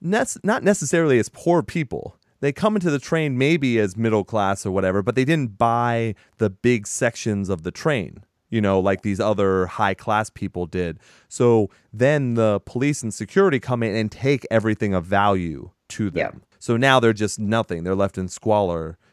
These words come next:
Speaker 1: and they don't know what to do and they never know if they're gonna get food or not. So then they
Speaker 2: Right.
Speaker 1: turn to cannibalism. So he goes through all this, and what I thought was an interesting part too, and it was supposed to be,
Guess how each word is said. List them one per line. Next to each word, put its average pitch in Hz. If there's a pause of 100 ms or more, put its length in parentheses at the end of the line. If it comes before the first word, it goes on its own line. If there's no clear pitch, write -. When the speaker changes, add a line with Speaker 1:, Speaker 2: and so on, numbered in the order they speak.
(140)
Speaker 1:
and 107
they 104
don't 107
know 107
what 104
to 98
do 98
and 95
they 95
never 101
know 95
if 87
they're 95
gonna 90
get 82
food 156
or 90
not. 71 (320)
So 113
then 104
they 104
Speaker 2:
Right. 98
Speaker 1:
turn 95
to 107
cannibalism. 90 (320)
So 117
he 139
goes 135
through 127
all 120
this, 113 (340)
and 113
what 117
I 110
thought 139
was 117 (380)
an 104
interesting 120
part 107
too, 123
and 98
it 104
was 95
supposed 170
to 90
be, 87